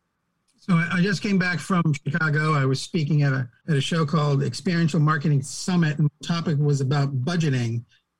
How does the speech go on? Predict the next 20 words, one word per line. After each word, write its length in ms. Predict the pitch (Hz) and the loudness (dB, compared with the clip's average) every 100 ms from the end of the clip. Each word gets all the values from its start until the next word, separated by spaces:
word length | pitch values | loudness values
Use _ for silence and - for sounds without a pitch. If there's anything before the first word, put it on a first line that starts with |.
| _ - | _ -6
But 160 | 156 196 202 202 - - | -4 -4 -8 -8 -6 0
that 200 | 170 214 | 0 2
was 160 | 214 | 2
one 140 | 190 196 | 4 4
of 60 | |
the 80 | 170 | 2
points 320 | 143 190 175 | 2 2 2
I 100 | 151 | 0
touched 420 | 139 - 294 - 160 | -2 -4 -6 -2 0
on 300 | 127 127 135 | 0 0 2
was 480 | 143 143 139 135 - | 2 2 0 -2 -4
covid 280 | 233 240 156 | -2 0 0
protocols 680 | 208 220 160 135 120 117 156 | 0 -2 0 0 0 -2 -2
are 140 | 139 | -4
throwing 380 | - 165 151 147 | -2 0 2 0
everything 560 | 165 214 208 190 170 | 0 0 0 0 0
for 200 | 143 151 | 0 2
a 60 | 135 | 2
loop. 440 | 127 185 170 - - _ _ _ _ _ _ | 2 2 0 -6 -20 _ _ _ _ _ _
A, 340 | 170 175 175 | -2 0 0